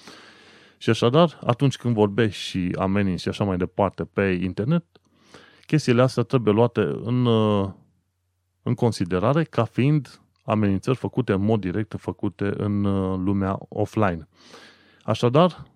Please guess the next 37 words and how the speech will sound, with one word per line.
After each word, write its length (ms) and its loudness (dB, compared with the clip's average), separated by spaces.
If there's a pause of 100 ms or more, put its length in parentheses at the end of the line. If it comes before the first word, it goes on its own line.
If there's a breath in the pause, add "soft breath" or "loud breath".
(120)
să 140 -4
nu 120 0
crezi 380 -2
că 300 0
dacă 240 -2
vii 120 -2
în 80 0
U 80 0
K 300 -2
și 420 -2
trimiți 300 -4
amenințări 460 -4
la 60 -2
oameni, 380 -2 (540)
nu 100 -2
o 40 0
să 140 -4
se 100 -4
întâmple 320 -2
nimic, 420 -2
doar 200 2
pentru 260 -4
faptul 300 -4
că 140 -4
tu 100 -4
ai 100 0
zis 240 -4
că 420 -4 (380)
e, 160 0 (280)
e, 240 -2
ai 160 -2
zis 240 -2
cuiva 380 0
treaba 280 -2
asta 340 -4 (100)
prin, 300 0
uh, 320 -2